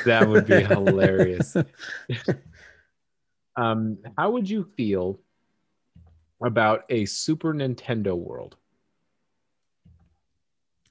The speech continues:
Speaker 2: I would very much appreciate that. Is it
Speaker 1: How
Speaker 2: modeled
Speaker 1: far
Speaker 2: off
Speaker 1: would
Speaker 2: of
Speaker 1: you
Speaker 2: a
Speaker 1: be
Speaker 2: level?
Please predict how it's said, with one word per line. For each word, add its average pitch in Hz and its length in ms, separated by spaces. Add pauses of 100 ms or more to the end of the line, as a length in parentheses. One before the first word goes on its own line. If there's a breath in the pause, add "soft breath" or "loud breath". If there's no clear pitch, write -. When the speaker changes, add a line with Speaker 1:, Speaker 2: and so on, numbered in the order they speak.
Speaker 2:
I 160 80
would 143 140
very 135 180
much 135 220
appreciate 127 580
that. 110 320 (1500)
Is 143 100
it - 20
Speaker 1:
How 131 160
Speaker 2:
modeled 135 160 (100)
Speaker 1:
far 127 260
Speaker 2:
off 123 80
Speaker 1:
would 117 100
Speaker 2:
of 113 100
Speaker 1:
you - 40
Speaker 2:
a 113 40
Speaker 1:
be 110 160
Speaker 2:
level? 107 200